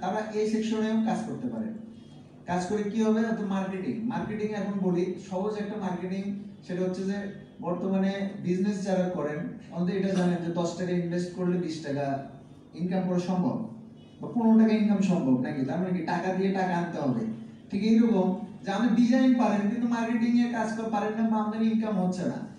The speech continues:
কিন্তু আপনি যদি একটা ভালো design করেন এবং দেন টি spring এর, suppose টি spring এর আমি একটা উদাহরণ দিচ্ছি, সেখানে যদি কাজ করেন, design করে, দেখবেন যে যদি ওই country গুলো target করে Facebook-এ যদি marketing করেন, তো দেখা গেছে Facebook-এ দশ dollar cost করে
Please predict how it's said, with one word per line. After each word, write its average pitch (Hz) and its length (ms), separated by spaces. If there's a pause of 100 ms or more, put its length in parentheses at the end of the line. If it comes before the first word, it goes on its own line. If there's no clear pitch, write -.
(180)
কিন্তু 175 160
আপনি 190 200
যদি 202 160
একটা 208 160
ভালো 175 280
design 185 440
করেন 160 280
এবং 165 320
দেন 165 240 (380)
টি 175 120
spring 180 320
এর, 175 100
suppose 170 440
টি 175 100
spring 170 220
এর 165 160
আমি 156 180
একটা - 160
উদাহরণ 147 440
দিচ্ছি, - 300 (280)
সেখানে 175 300
যদি 170 240
কাজ 156 200 (120)
করেন, 151 280 (200)
design 143 280 (160)
করে, 151 180 (400)
দেখবেন 160 340
যে 180 160
যদি 180 320 (160)
ওই 185 120
country 196 520
গুলো 208 420
target 196 420
করে 190 160
Facebook-এ 185 560 (100)
যদি 220 200
marketing 202 480
করেন, 165 240 (400)
তো 196 60
দেখা 202 260
গেছে 214 200
Facebook-এ 214 440
দশ 202 280
dollar 208 300
cost 208 300
করে 220 140